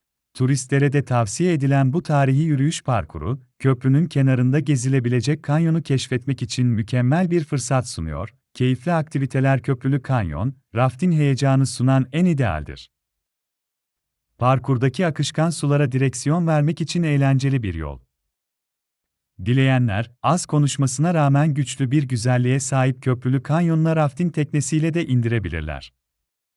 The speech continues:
Ayrıca, park sınırları içinde küçük çayırlarla dolu bölgeler, şirin çeşmeler ve geniş yürüyüş parkurları barındırıyor. Doğa gibi güzelli güzel manzaralar,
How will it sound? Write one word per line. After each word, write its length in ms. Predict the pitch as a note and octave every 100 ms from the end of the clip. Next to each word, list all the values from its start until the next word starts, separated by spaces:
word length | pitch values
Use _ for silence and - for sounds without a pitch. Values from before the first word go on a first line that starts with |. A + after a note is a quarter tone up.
| _ _ _ _ _ _
Ayrıca, 720 | A#2+ B2 B2 A2 E2 D2+ - _
park 280 | A#2+ D#3+ E3+
sınırları 460 | - C#3 C3 C3+ F3+
içinde 420 | F3 D3 C#3+ C#3+
küçük 340 | A2 - F#3+
çayırlarla 640 | - C#3 C3 C3+ C3 C3 A#2
dolu 240 | A#2+ E3+
bölgeler, 580 | D3 G#2 D#2 C#2+ F#2+ - _
şirin 380 | - C3 C3+ C#3
çeşmeler 640 | - B2+ - B2 C3+ D3+
ve 60 | D3+
geniş 420 | A#2 B2+ F3+ -
yürüyüş 320 | C#3+ D3 -
parkurları 600 | - C#3+ B2+ C3+ C3+ C#3
barındırıyor. 640 | D3 C3 A#2 E2 D2+ D#2+ - _ _ G2
Doğa 200 | B2 E3
gibi 260 | D#3 E3+
güzelli 480 | D3 C3 C3 C3 C3+
güzel 320 | C3 A#2+ D3+
manzaralar, 720 | D3 C3 A2+ G2 E2 C#2 F#2+